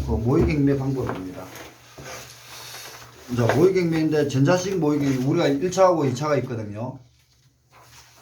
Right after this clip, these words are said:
저하고 한, 제가 만일에 칠 페이지 그러면 사 페이지 내면 됩니다. 삼, 사 페이지 왔다 갔다 하니까요.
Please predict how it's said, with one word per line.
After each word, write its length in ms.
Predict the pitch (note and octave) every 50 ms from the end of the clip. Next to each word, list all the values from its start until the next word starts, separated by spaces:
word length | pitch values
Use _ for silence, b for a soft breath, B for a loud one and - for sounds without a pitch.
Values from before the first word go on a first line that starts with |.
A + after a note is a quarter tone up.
| - - -
저하고 280 | - B2+ D#3 F3 F3+
한, 220 | F3 F3 E3 C#3+ -
제가 360 | C#3 C#3 D3+ G3 - - - C#3+
만일에 540 | C#3 C#3 D3 D#3+ D#3+ D#3+ D#3+ D3+ D3+ D3 -
칠 200 | - G#3+ G#3 G3+
페이지 220 | G#3+ A3+ G3+ F3
그러면 280 | E3 E3+ D#3+ D3+ D3 C#3
사 200 | C#3+ - C#3+ -
페이지 180 | F#3 F#3+ F3
내면 220 | D3+ C3+ C3 C#3 C3
됩니다. 480 | A#2 A2 A2+ A#2 A#2 G#2+ G2 G#2+ C3
삼, 200 | - - D#3 D3+
사 120 | C#3 C#3 C#3
페이지 140 | C3+ A#2+ A#2
왔다 240 | A#2 A#2 A#2 A#2+ A#2
갔다 120 | A2 G#2
하니까요. 560 | G#2+ G#2 F2 - F#2 F#2 F#2 G#2 - - -